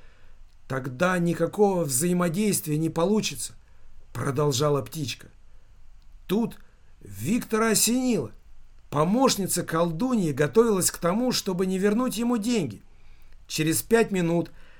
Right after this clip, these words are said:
сообразив, что колдовство бабы Марии чистой воды надувательство, он выйдет из-за двери обратно и потребует вернуть уплаченную сумму. Тогда птичка заявит, что он сам виноват.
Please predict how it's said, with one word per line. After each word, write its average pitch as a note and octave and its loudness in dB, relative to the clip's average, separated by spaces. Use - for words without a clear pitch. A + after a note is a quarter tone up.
сообразив, E3+ 4
что E3 2
колдовство F3+ 2
бабы D#3+ 2
Марии D#3 0
чистой G#3+ 0
воды E3 0
надувательство, D3 0
он E3+ 0
выйдет F3+ -2
из-за D3+ -2
двери G3+ 2
обратно F#3 2
и G#2+ -4
потребует F3 2
вернуть F#3 0
уплаченную A3 2
сумму. F3+ -2
Тогда C3+ 4
птичка F3 -2
заявит, C#3 2
что - 0
он D3 2
сам E3+ 2
виноват. F#3 0